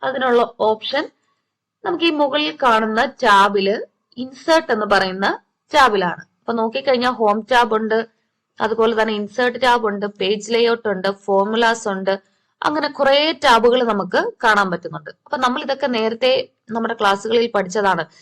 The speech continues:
Excel-ിലായിക്കോട്ടെ അല്ലെങ്കിൽ Word-ിലായിക്കോട്ടെ എങ്ങനെയാണ് ഒരു പിക്ചറിനെ കൊണ്ടുവരുന്നതെന്ന്. അപ്പൊ നമുക്കൊരു പിക്ചറിനെ Excel-ിലും Word-ിലും PowerPoint-ിലും ഒക്കെ കൊണ്ടുവരണമെങ്കിൽ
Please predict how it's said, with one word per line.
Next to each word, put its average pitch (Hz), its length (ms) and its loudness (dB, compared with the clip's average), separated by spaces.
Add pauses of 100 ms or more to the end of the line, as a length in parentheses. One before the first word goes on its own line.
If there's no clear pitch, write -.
(300)
Excel-ിലായിക്കോട്ടെ 214 760 -2
അല്ലെങ്കിൽ 202 540 0 (360)
Word-ിലായിക്കോട്ടെ 208 920 0
എങ്ങനെയാണ് 262 440 -2
ഒരു 214 160 -2
പിക്ചറിനെ 208 720 -4
കൊണ്ടുവരുന്നതെന്ന്. 175 640 -2 (240)
അപ്പൊ 185 140 -8
നമുക്കൊരു 214 360 -2
പിക്ചറിനെ 247 640 -4
Excel-ിലും 254 600 -4
Word-ിലും 226 440 0
PowerPoint-ിലും 233 640 2
ഒക്കെ 302 200 -2
കൊണ്ടുവരണമെങ്കിൽ 208 880 0